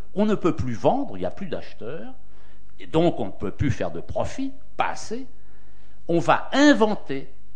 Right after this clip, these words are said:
des mécanismes spéculatifs pour tirer du profit en dehors de la sphère productive.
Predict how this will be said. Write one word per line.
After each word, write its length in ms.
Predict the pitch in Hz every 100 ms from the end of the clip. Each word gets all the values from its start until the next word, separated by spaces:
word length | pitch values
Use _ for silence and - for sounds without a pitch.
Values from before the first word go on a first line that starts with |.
| 175 -
des 140 | 214
mécanismes 840 | 196 160 107 92 90 175 180 -
spéculatifs 960 | - - 160 117 101 - - 110 190 - - - - - - -
pour 400 | 147 175 196 - - - -
tirer 320 | 123 131 170
du 140 | 101
profit 500 | - - 104 - 196 -
en 180 | - 247
dehors 440 | 160 127 110 190 143
de 100 | 95
la 100 | 90
sphère 240 | - 160
productive. 440 | - 233 - -